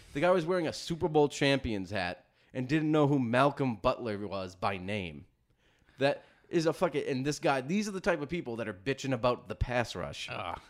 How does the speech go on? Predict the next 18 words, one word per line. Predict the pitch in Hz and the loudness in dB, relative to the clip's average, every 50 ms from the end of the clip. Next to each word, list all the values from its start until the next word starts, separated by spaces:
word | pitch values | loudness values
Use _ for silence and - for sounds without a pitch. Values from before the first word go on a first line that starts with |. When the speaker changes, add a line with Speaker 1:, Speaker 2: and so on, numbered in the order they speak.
| 117 - | -16 -14
Speaker 2:
it | 110 98 | -14 -12
just | - - 104 90 - - - - | -8 -8 -8 -8 -8 -10 -6 -4
Speaker 1:
It's | 175 170 - | -2 -2 -2
fucking, | - - 202 185 - 165 151 147 135 - 123 | 0 0 0 0 0 -2 -6 -6 -8 -10 -12
this | 123 143 139 135 165 - | -12 -10 -6 -6 -6 -2
guy | - 175 147 | 0 0 0
looks | 143 131 127 123 - | 0 0 -2 -6 -6
like | 123 95 | -8 -10
a | 92 | -10
fucking | - - 139 123 117 107 101 101 98 101 107 | -8 -8 -8 -6 -6 -8 -8 -10 -10 -6 -2
redneck, | 131 131 131 127 135 131 127 123 - | -2 -2 0 0 -2 -2 -2 -4 -4
fucking, | - 135 123 110 113 104 95 87 - _ _ _ _ _ _ _ _ _ - | -2 -2 -2 -2 -2 -6 -6 -8 -14 _ _ _ _ _ _ _ _ _ -8
just | 123 127 107 98 - - - | -8 -8 -6 -8 -10 -4 -2
absolute | 117 123 131 127 - 131 123 107 98 92 98 101 - _ _ - - 127 104 | -2 -2 -2 -2 -6 -6 -6 -8 -8 -14 -20 -20 -20 _ _ -20 -18 -8 -2
good | 120 147 143 | 0 2 2
old | 139 123 117 107 104 | 2 0 -2 -4 -6
boy, | 117 120 113 | -6 -4 -4
fucking | - - 165 127 123 110 | -2 -2 -2 -2 -2 -6